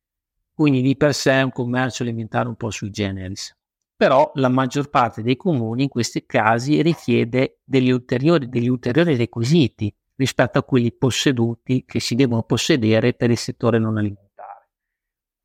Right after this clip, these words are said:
Nello specifico, questo vale per chiunque voglia vendere prodotti del settore alimentare, quindi non solo per la farmacia, dovre-, dovrete dichiarare nella comunicazione telematica che trasmettete al, al comune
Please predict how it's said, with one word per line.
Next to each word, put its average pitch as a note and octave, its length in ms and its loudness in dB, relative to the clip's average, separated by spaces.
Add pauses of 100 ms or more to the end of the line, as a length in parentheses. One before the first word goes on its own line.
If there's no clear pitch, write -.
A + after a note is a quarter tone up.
(120)
Nello F3 240 4
specifico, - 920 -2 (840)
questo C#3 300 0
vale C3 240 4
per A#2+ 180 0
chiunque C3+ 460 0
voglia A2 280 2
vendere A#2 440 0
prodotti A2 420 -2
del G#2+ 120 0
settore A2 340 0
alimentare, G#2+ 400 -2
quindi B2 220 2
non B2 180 2
solo G#2+ 300 0
per G#2+ 160 -6
la G#2 80 -4
farmacia, G#2+ 760 -2 (800)
dovre-, F3+ 480 2
dovrete D3 760 -2
dichiarare A#2 800 0
nella A#2 360 2
comunicazione A#2 760 0
telematica A#2+ 600 -2
che - 140 -6
trasmettete A2 800 0
al, G#2 420 -4
al A2+ 220 -10
comune D3+ 640 -4